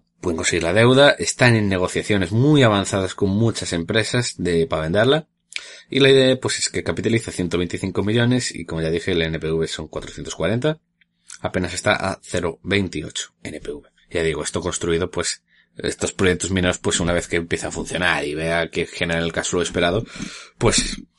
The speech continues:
se ponen a uno. Gente cercana me ha dicho que hay varias empresas que han visitado la mina y hay varias negociaciones abiertas. No sé cuándo escucharé-, escucharéis esto, pero la última, eh, la semana pasada ya me dijeron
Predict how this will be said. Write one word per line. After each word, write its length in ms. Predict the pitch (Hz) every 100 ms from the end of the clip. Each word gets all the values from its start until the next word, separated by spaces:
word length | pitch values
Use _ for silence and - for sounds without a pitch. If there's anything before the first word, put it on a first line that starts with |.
| _ -
se 140 | -
ponen 220 | 90 82
a 80 | 76
uno. 280 | 73 73 - _ _ _ _ _ _ _ _ _ - - - - - - _ _
Gente 280 | 135 127 123
cercana 560 | 117 117 123 92 80 _
me 160 | - 101
ha 40 |
dicho 220 | 101 -
que 100 | 90
hay 60 | 98
varias 240 | 92 92
empresas 300 | 92 87 87
que 80 | -
han 80 | 90
visitado 340 | 90 90 87
la 120 | 85 92
mina 360 | 123 143 151 -
y 100 | 120
hay 100 | 127
varias 340 | 127 135 113
negociaciones 720 | 110 101 95 98 - 110 95
abiertas. 600 | 92 107 135 - 156 - -
No 100 | 85
sé 140 | -
cuándo 180 | 80 80
escucharé-, 500 | - 80 78 78 80
escucharéis 500 | - - - 76 -
esto, 280 | 107 - 139
pero 220 | 127 101
la 320 | 95 110 113
última, 720 | - 110 104 104 101 101 101 92
eh, 80 | -
la 120 | 90
semana 240 | 104 107
pasada 460 | 87 - 98 147 - - - - - -
ya 200 | 113 127
me 260 | 92 120 113
dijeron 600 | 101 - 101 107 117